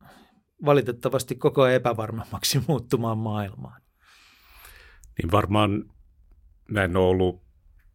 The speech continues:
Speaker 2: muutamaa hetkeä lukuun ottamatta niin niissä prosesseissa lähellä.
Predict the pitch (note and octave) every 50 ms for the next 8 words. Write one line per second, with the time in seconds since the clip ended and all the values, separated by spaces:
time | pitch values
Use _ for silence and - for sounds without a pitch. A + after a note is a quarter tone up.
0 | _ _ _ _ - - - - - G2+ F#2+ F#2+ G2+ - F#2 E2+ F#2+ F#2+ F#2 E2+
1 | E2+ G#2+ G#2+ - - - - G#2 F#2+ F#2 F2+ - - - - - G#2 F#2+ G#2 -
2 | G2+ F#2+ F2+ F2+ - - G2 F2+ F2+ - - - F2+ F#2+ F#2 F2 F2+ F#2 F2+ -
3 | - - A2+ G#2 - - F#2 - - - F#2 F2+ - - - F2 F#2+ G2 G2 G#2+
4 | G2 E2+ F2+ E2+ F2 F2